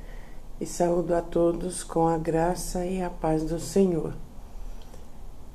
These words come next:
Obrigado, Senhor, por mais um dia na tua presença. Obrigado porque todas as coisas cooperam para o bem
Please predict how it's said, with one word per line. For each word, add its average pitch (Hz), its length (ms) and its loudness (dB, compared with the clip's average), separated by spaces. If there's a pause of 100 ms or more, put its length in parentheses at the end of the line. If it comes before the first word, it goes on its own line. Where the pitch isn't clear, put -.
(840)
Obrigado, 160 640 -2
Senhor, 156 680 -4 (120)
por 151 80 -6
mais 156 380 2
um 156 160 -2
dia 165 340 0
na 147 160 0
tua 147 260 -4
presença. 147 920 -4 (1000)
Obrigado 175 680 4
porque 180 340 0
todas 180 380 0
as 170 220 0
coisas 175 420 0
cooperam 175 640 2
para 170 260 4
o - 20 0
bem 165 400 4